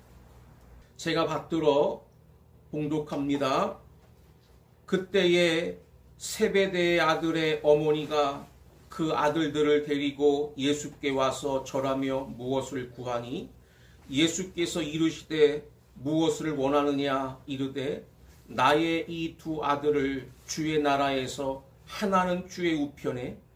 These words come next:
하나는 주의 좌편에 앉게 명하소서." 예수께서 대답하여 이르시되,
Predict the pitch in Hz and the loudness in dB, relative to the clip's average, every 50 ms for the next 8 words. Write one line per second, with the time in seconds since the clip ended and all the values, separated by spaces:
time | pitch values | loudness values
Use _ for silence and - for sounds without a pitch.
0 | _ - - - - - 208 196 190 180 175 170 170 170 - - - 165 160 156 | _ -20 -20 -16 -6 -4 0 2 2 2 2 0 -2 -4 -6 -4 0 0 0 0
1 | 147 151 - - 143 143 - - - 160 147 147 147 147 147 147 - - 139 135 | 0 -4 -4 -6 -6 -6 -8 -8 -2 -2 2 4 4 4 2 2 -2 -4 -4 -4
2 | 139 135 135 - - 143 143 139 127 117 123 127 131 131 127 - - - - - | -4 -4 -6 -6 -2 0 0 0 0 -2 -4 -2 -2 -2 -4 -4 -6 -8 -10 -10
3 | 131 127 - - - - - - - - - - - - - 131 143 160 156 - | -10 -12 -12 -14 -18 -20 -20 -20 -20 -20 -20 -20 -20 -12 -4 0 2 2 2 0
4 | 185 180 - - 170 165 156 151 139 120 120 147 147 160 156 147 - - 160 151 | -2 -6 -4 -2 -2 0 0 0 -2 2 4 4 4 4 2 0 -2 -2 0 4
5 | 151 151 147 147 143 143 139 - - - 139 135 - - - | 4 4 4 2 0 -4 -4 -6 -8 -6 -4 -4 -4 -6 -8